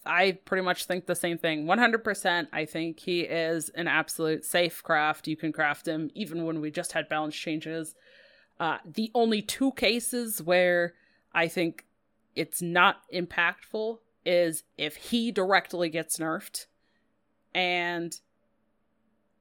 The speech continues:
if the meta becomes so aggressive, like what I was just saying, that Theotar becomes pretty useless. But I don't think that, uh, Renathal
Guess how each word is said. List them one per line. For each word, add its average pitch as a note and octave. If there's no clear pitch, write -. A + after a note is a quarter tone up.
if G3
the F#3
meta F#3+
becomes E3
so G3+
aggressive, E3+
like E3
what E3+
I E3
was E3+
just F3+
saying, E3
that E3
Theotar E3
becomes D#3
pretty A3+
useless. A#3
But G#3
I G3
don't G3+
think F#3+
that, D#3+
uh, D#3
Renathal D#3